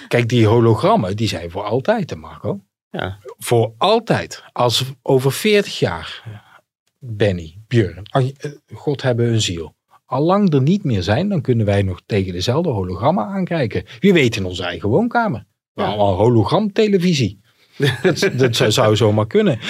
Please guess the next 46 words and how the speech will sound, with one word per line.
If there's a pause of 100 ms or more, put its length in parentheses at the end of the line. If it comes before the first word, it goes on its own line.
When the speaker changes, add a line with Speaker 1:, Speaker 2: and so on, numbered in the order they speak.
(160)
Speaker 1:
Kijk,
Speaker 2:
Maar,
maar,
maar,
maar,
maar
wil
jij
heel
abba
in
jouw
woonkamer?
Dat
is
gewoon
de
grote
vraag
natuurlijk. (880)
Speaker 1:
Vraag
twee. (140)
Ehm, (520)
Speaker 2:
<laughs> (520)
Speaker 1:
daar
ga
ik
niet
over
uitweiden. (220)
Nee,
nee,
persoonlijk
hoef
ik
abba,
abba
niet
in
mijn
woonkamer.
Maar (240)
wel
een
keer. (260)
Speaker 2:
Ja.